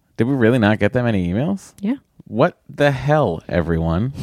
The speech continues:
Speaker 2: I don't know what to say.
Speaker 1: This podcast only works if you're working. That
Speaker 2: <laughs>
Speaker 1: means pick up the fucking computer and start typing to matt and dory at gmail dot com or dory at matt at gmail dot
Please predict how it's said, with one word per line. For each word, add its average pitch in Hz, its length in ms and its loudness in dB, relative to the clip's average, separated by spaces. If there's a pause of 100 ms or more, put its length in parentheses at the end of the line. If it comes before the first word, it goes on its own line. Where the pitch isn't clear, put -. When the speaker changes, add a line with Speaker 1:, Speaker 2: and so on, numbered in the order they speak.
(840)
Speaker 2:
I - 40 -4
don't 175 180 -4
know 190 100 -2
what 226 120 -2
to 190 100 -6
say. - 420 -2
Speaker 1:
This 135 160 0
podcast 180 720 0
only 160 320 2
works 117 540 -2
if - 180 -8
you're 135 160 2
working. 95 520 -4 (420)
That 339 300 2
Speaker 2:
<laughs> - 0 -
Speaker 1:
means 269 400 0 (280)
pick 151 160 -2
up 165 180 0 (140)
the 131 120 -4 (200)
fucking 160 360 -2
computer 104 640 -4 (460)
and 127 200 -4
start 127 380 0 (120)
typing 285 580 2 (640)
to 190 160 0
matt 120 320 0
and 175 160 -4
dory 131 400 4
at 113 120 0
gmail 117 520 0
dot 107 300 0
com 82 400 -6
or 120 160 -2
dory 90 340 0
at 107 60 -4
matt 151 280 -4
at 104 120 -6
gmail 80 440 -6
dot 80 200 -4